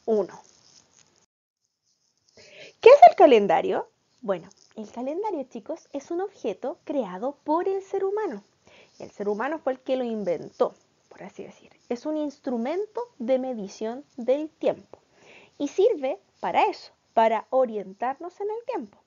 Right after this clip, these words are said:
El calendario es aquel que nos permite ver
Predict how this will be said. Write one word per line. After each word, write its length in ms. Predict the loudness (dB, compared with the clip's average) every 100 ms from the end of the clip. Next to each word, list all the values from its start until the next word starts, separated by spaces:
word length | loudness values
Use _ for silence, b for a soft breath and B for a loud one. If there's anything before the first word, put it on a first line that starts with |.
| _ _ B B B B B
El 280 | -4 -4 -4
calendario 800 | -6 -6 -6 -2 -2 -2 -6 -8
es 160 | -10 -12
aquel 280 | -8 -8 -8
que 120 | -12
nos 160 | -12
permite 460 | -12 -12 -12 -10 -10
ver 360 | -4 -4 -4